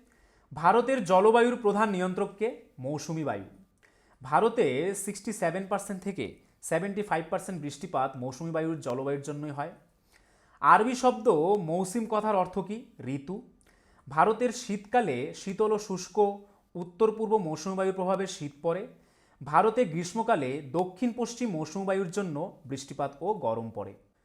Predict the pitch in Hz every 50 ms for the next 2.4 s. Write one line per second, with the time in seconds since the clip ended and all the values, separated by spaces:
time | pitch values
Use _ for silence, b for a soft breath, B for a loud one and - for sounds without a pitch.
0 | _ _ _ _ _ _ - 202 190 - - 233 220 214 220 214 214 220 220 208
1 | 180 175 190 180 - - 208 190 196 196 196 - 139 139 151 156 170 165 170 185
2 | 175 180 175 165 170 165 170